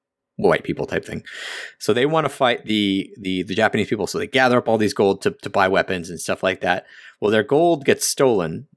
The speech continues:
by this, uh, guy who kills all the Ainu leaders, and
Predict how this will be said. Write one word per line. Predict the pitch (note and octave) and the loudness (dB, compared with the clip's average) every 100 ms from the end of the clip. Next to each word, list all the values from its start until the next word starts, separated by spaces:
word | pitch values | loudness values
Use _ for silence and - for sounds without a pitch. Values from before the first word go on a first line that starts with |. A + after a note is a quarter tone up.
| _ | _
by | G2 F#2 | 2 2
this, | F#2 - - _ _ | 2 -4 -10 _ _
uh, | - F2+ F2 E2+ - _ _ - | -4 -2 0 -4 -8 _ _ 0
guy | G#2 F#2+ | 0 0
who | G2 _ | -4 _
kills | - A#2 F#2+ F2+ - | -4 0 0 -2 -2
all | G2 F#2+ | 0 0
the | B1 F#2 | 0 0
Ainu | F#2 F2 | -2 -2
leaders, | F#2 E2 E2 - - - - - _ - | -2 -2 -2 -4 -10 -20 -20 -20 _ -2
and | F#2+ G2 G2 G2 F#2+ | 2 4 4 0 -4